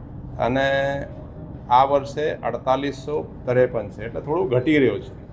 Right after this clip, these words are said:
બીજા હેડ હેઠળ પણ એકંદરે કંટ્રોલમાં છે. પણ આપણે એક જો સૌથી અગત્યના પ્રોજેક્ટ હાથમાં લીધા હતા, સી સી ટી વીના, એના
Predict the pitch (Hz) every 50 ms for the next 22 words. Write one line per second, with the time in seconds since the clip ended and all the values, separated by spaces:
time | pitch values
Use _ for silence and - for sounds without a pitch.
0 | - - - - - - - - - - - - - - - - 120 135 143 170
1 | 165 139 147 160 160 160 160 170 160 156 - 175 160 160 160 156 160 160 160 160
2 | 156 156 156 151 - 143 139 143 139 147 151 156 156 151 143 135 - 127 151 220
3 | 247 - - - - - - - - - - - - - - - - 139 147 147
4 | 143 143 160 160 165 170 170 170 170 156 123 - - - - 143 143 147 160 170
5 | 170 170 170 147 139 139 139 156 165 170 170 170 175 170 175 175 - - 127 117
6 | 120 139 143 - - 156 160 165 160 151 - 151 143 135 143 147 147 143 143 -
7 | - 143 139 139 135 123 117 123 127 127 127 131 143 143 131 131 135 127 139 147
8 | 135 127 117 - 123 127 - - - - - - - - - - 156 151 143 170
9 | 160 143 147 139 131 123 113 104 95 87 - - - - - - - - - -
10 | - - - - - - - - - - - - - - - 127 135 143 156 160
11 | 165 165 165 165 160 151